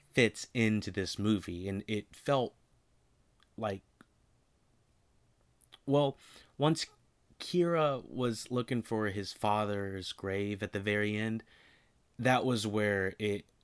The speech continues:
I was emotionally broken right there. I was just like, like, the water, waterworks turned on. I was, I was broken right, right when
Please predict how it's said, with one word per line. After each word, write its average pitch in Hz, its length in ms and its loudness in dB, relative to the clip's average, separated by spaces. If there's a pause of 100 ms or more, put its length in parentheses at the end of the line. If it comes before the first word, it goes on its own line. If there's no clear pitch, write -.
I 117 120 2
was 107 180 0
emotionally 98 540 -2
broken 90 460 -6
right 87 260 -8
there. 85 360 -8
I 98 100 -2
was 95 220 -4
just - 240 -10
like, 90 260 -6 (720)
like, 98 200 -6 (220)
the 110 140 -2
water, 107 580 4 (440)
waterworks 127 560 6
turned 113 360 2
on. 98 420 2
I 104 120 0
was, 98 380 -4
I 104 100 -4
was 101 160 -2
broken 92 600 -4
right, 101 280 0 (200)
right 107 220 -2
when 101 220 -6